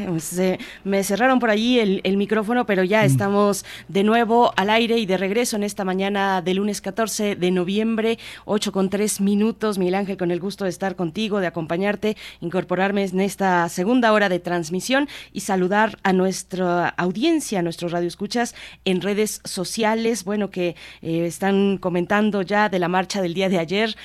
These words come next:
Speaker 1: Bueno, tú empezaste, Miguel Ángel, tú empezaste a meter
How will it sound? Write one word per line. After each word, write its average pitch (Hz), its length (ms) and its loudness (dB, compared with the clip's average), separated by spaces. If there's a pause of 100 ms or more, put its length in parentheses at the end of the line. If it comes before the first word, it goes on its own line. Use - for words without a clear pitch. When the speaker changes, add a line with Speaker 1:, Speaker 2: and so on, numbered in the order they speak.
(160)
Speaker 1:
Bueno, 175 180 0
tú 190 80 -4
empezaste, 180 540 -4
Miguel 160 180 -4
Ángel, 180 320 -6
tú - 120 -6
empezaste 190 500 -2
a 190 40 4
meter 190 400 0